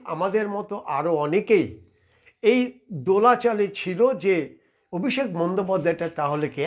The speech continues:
এত প্রভাবশালী, যিনি পনেরো কোটি টাকা দাবি করেছেন বলে সিবিআই চার্জশিটে উল্লেখ রয়েছেন। একই সঙ্গে এই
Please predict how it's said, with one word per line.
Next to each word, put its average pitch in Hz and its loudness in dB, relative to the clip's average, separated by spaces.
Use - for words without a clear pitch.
এত 240 -4
প্রভাবশালী, 180 -2
যিনি 170 -2
পনেরো 208 6
কোটি 196 -4
টাকা 180 -4
দাবি 151 0
করেছেন 170 -4
বলে 165 0
সিবিআই 170 2
চার্জশিটে 156 -4
উল্লেখ 151 0
রয়েছেন। 143 0
একই 160 2
সঙ্গে 220 4
এই 170 -4